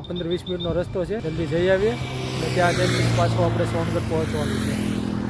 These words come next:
તો ચાલો મળીએ આમ. તો દોસ્તો અત્યારે હું પહોંચી ગયો છું ઢસા અને અહીંયા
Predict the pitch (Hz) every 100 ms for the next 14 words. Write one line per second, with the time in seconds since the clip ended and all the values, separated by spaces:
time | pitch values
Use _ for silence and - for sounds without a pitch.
0 | - - - 175 180 175 160 151 135 123
1 | - - - - 160 170 202 - 214 220
2 | 214 185 190 185 175 180 185 190 180 185
3 | 202 170 175 - 196 233 - - - -
4 | - - 165 170 170 180 180 185